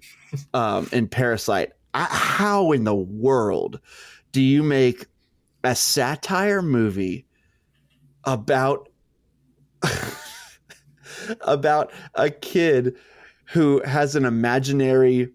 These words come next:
Speaker 2: best friend who is Hitler? Um, and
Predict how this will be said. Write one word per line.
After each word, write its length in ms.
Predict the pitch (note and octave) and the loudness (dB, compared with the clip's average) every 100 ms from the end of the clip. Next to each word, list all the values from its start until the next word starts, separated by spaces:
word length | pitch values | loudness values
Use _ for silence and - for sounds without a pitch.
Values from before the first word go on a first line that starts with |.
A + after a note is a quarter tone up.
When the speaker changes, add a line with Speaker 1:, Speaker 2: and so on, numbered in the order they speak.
| _ | _
Speaker 2:
best 360 | - C3+ C3+ | 0 2 2
friend 400 | - - B2+ A#2+ | -4 0 2 0
who 160 | G#2 B2 | 0 2
is 140 | B2 - | 0 -2
Hitler? 680 | - C3 A#2 G#2+ F#2+ G#2 _ _ _ _ _ - - - - _ _ - | 0 0 0 0 0 -2 _ _ _ _ _ -20 -20 -20 -20 _ _ -2
Um, 640 | B2+ A#2 A2+ G#2+ G#2 G2+ _ _ | 0 0 0 0 -2 -6 _ _
and 360 | - C3 B2 A#2 | 0 2 2 -2